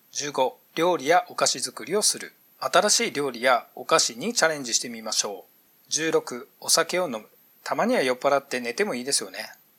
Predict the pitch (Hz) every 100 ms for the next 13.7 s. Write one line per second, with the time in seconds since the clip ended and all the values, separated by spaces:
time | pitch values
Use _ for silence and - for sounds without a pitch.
0 | _ _ - 147 156 135 117 - _ _
1 | - 190 180 165 165 156 113 - _ _
2 | _ _ 160 269 165 147 175 196 196 196
3 | 196 202 - 110 - 113 117 - _ _
4 | _ 185 - 117 - 185 202 208 202 220
5 | 170 117 - 110 101 - - 180 190 196
6 | - 185 202 196 202 202 180 180 - 175
7 | 170 117 - 160 165 226 185 123 - -
8 | 113 - _ _ _ _ - 151 151 151
9 | 139 123 - - 156 160 151 117 - -
10 | 135 175 185 - 165 147 - 202 - 113
11 | - _ _ _ _ _ _ 131 156 170
12 | 135 113 - - - 165 139 151 - -
13 | - 151 - 175 - 110